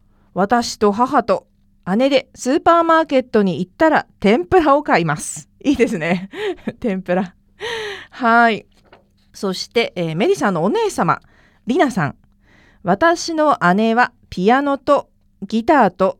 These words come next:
歌を歌うのが得意です。あとスイミングが得意です。はい、ありがとうございます。こちら、えー、メリさん自身の似顔絵とお父様とお母様とお姉ちゃんのリナさん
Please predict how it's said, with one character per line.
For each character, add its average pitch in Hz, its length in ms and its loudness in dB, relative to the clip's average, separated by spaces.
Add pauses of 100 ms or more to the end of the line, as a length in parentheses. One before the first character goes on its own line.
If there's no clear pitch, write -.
(120)
歌 370 320 2
を 339 40 6
歌 240 260 2
う 214 40 2
の 208 100 0
が 302 140 0
得 226 240 -4
意 175 60 -4
で 151 120 -6
す。 - 280 -12 (480)
あ 208 100 -2
と 180 140 0
ス 320 160 -2
イ 349 100 0
ミ 311 140 -4
ン 277 40 -6
グ 269 120 -4
が 320 300 0
得 185 220 -10
意 160 80 -6
で 180 140 0
す。 - 320 -10 (600)
は 208 580 2
い、 - 140 -6
あ 202 80 -4
り 233 60 -2
が 262 120 -2
と 254 80 -2
う 254 40 0
ご 247 80 -2
ざ 254 120 0
い 262 40 -4
ま 277 200 0
す。 - 160 -14 (340)
こ 285 120 -4
ち 294 100 -4
ら、 269 320 2
え 180 200 0
ー、 170 40 -2
メ 247 140 0
リ 320 80 -2
さ 226 180 0
ん 202 60 -6
自 311 180 -4
身 381 120 0
の 208 200 0
似 190 140 2
顔 202 240 4
絵 190 40 0
と 180 300 -2
お 165 60 -10
父 202 180 0
様 190 240 -2
と 165 100 -6
お 156 40 -8
母 214 180 -2
様 185 220 -4
と 170 320 -2 (320)
お 208 100 -2
姉 226 160 0
ち 220 100 -4
ゃ 190 60 2
ん 180 80 -2
の 165 100 -2
リ 202 140 -2
ナ 311 140 -2
さ 233 120 -2
ん 165 140 -10